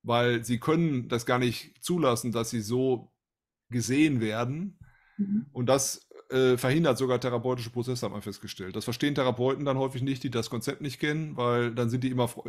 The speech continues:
Speaker 1: immer, äh, dann kommen die häufig in ihren Jagdeifer, therapeutischen
Speaker 2: Mhm.
Speaker 1: Jagdeifer und sind immer engagierter, immer freundlicher und der, der Klient geht immer mehr in die Defensive, geht immer mehr weg, weg, weg, weg, weg und, äh, der Therapeut versteht dann gar nicht, warum, äh, das jetzt nicht funktioniert, ne?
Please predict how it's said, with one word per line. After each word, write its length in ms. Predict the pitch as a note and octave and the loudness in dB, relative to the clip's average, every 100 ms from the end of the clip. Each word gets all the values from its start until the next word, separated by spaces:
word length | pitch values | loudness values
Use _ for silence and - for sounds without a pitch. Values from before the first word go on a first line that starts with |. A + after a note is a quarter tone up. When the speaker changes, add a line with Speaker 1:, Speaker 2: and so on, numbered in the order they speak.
| - | -4
Speaker 1:
immer, 320 | D3 B2 B2+ | 2 2 2
äh, 360 | C3 B2+ B2+ B2+ | -6 -8 -6 -4
dann 100 | A#2 | 0
kommen 180 | C#3+ | 2
die 120 | C3 C3+ | 4 6
häufig 320 | C3+ C#3 B2+ | 4 0 -4
in 60 | |
ihren 180 | C3+ B2 | -2 0
Jagdeifer, 680 | A#2+ C#3 C#3+ D3 E3+ E3+ E3 | 2 0 0 -2 0 0 -2
therapeutischen 500 | C3+ B2+ B2 B2+ B2 | -2 0 2 0 0
Speaker 2:
Mhm. 40 | A#2 | -2
Speaker 1:
Jagdeifer 500 | B2 A2+ C#3+ C#3 C#3 | -2 -2 -4 -2 -2
und 100 | A#2+ | -2
sind 160 | A#2 - | -2 2
immer 300 | E3+ C3 - - | 4 4 2 -6
engagierter, 560 | - B2+ A#2+ B2+ E3 D#3+ | -2 4 4 6 4 4
immer 200 | C#3 B2+ | 0 0
freundlicher 560 | - C#3 D3 C3+ C3+ B2+ | 0 -2 0 0 2 4
und 160 | B2 A#2 - - - - | 2 -2 -10 -18 -8 -2
der, 120 | A#2+ | 0
der 100 | A#2+ | 2
Klient 260 | C#3 D3 | 4 4
geht 120 | D3+ D3 | 4 2
immer 160 | D3+ | 2
mehr 120 | D3 | 2
in 60 | C#3+ | 0
die 80 | B2 | 0
Defensive, 420 | C#3+ E3 C#3 C#3+ | -2 -2 -2 -2
geht 120 | C3+ | -4
immer 160 | D3 C3+ | -2 0
mehr 160 | C3+ A#2+ | 0 0
weg, 140 | C3 | 0
weg, 140 | C#3 C3 | -2 -2
weg, 160 | C3 B2+ A#2 | -4 -6 -8
weg, 180 | B2 | -4
weg 160 | C#3 D3 | -4 -4
und, 160 | C3+ A#2+ - - - - | -6 -6 -14 -20 -20 -12
äh, 260 | B2 C3 | -6 -6
der 280 | B2+ - C3 | -6 -4 0
Therapeut 320 | C3 B2 C#3+ | 0 2 2
versteht 260 | D#3 B2 D3 | 2 0 0
dann 100 | C3+ | 2
gar 120 | C3 | 2
nicht, 120 | C3 | 2
warum, 480 | C3 B2 C#3+ D3 C#3 | 2 2 2 0 0
äh, 880 | C3+ C3 B2+ C3 B2 B2 B2+ C3 - | 2 4 4 2 -2 -4 -6 -8 -8
das 200 | C3 B2+ | -4 -2
jetzt 160 | C#3+ B2+ | 0 0
nicht 100 | C3 | -2
funktioniert, 520 | D3+ C#3 D3+ F3+ A2 | -2 2 2 4 2
ne? 160 | A#2+ | 0